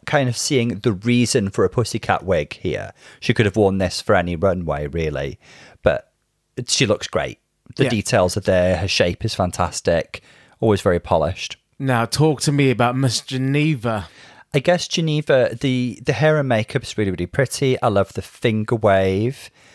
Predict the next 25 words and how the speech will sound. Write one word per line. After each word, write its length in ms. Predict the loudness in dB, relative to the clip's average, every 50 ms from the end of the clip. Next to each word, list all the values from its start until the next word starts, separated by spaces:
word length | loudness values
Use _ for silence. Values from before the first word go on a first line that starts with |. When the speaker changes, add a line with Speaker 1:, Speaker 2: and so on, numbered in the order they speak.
| -20 -20 _ _ _ _ _ 0
Speaker 1:
Um, 400 | 2 4 4 2 2 0 -4 -6 -8 _ _ _ _ _ _
what, 380 | -10 -2 2 2 2 2 0 _ -4
what 140 | 0 0 2
I 100 | 2 2
don't 360 | 2 0 0 0 0 -2 -4
see 220 | -6 -4 -2 0 0
is 120 | -2 -2
the 80 | -4 -6
twenties 680 | -2 -2 0 0 0 -2 -2 -2 -2 -2 -2 -2 -4
flapper 440 | -4 -2 -2 -2 -2 0 0 0 0
influence 500 | 0 0 -2 0 0 0 0 0 -2 -4
that 100 | -6 -6
she's 200 | -4 -6 -6 -4
talking 400 | 0 0 0 0 -2 -4 -4 -4
about. 340 | -2 0 2 2 2 2 2
Like, 180 | 0 0 0
yes, 320 | 2 2 2 2 2 0 0
I 60 | -2
see 240 | 0 -2 -2 -2 -2
it 80 | 0 0
in 120 | -2 -2
the 80 | -2 -2
hair. 520 | -2 0 0 2 2 2 2 2 2 2 0 -4 -14 -20 -20 -20 -20 -20 -20 _ _ _
The, 340 | -12 -6 -4 -2 -2 -4 -6
the 220 | -8 -10 -10 -10